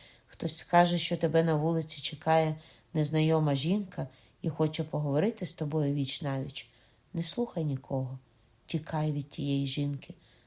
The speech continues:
Сховай свою голову на дужих грудях лейтенанта. Гляди ж. Як же тільки здивувалася Джеміле.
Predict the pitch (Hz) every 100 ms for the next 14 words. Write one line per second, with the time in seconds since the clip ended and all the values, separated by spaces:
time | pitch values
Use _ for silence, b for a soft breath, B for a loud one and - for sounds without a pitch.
0 | b - - 185 180 180 - 165 160 156
1 | 165 160 151 147 143 B B - 147 139
2 | 202 226 208 185 180 151 160 160 - 156
3 | 151 147 143 139 131 - - b b b
4 | _ _ _ - 151 147 139 135 - -
5 | - _ _ _ _ _ _ _ _ _
6 | _ _ _ _ _ _ _ _ 165 202
7 | - 180 190 180 170 151 160 147 147 180
8 | 214 175 - 135 - 135 139 135 135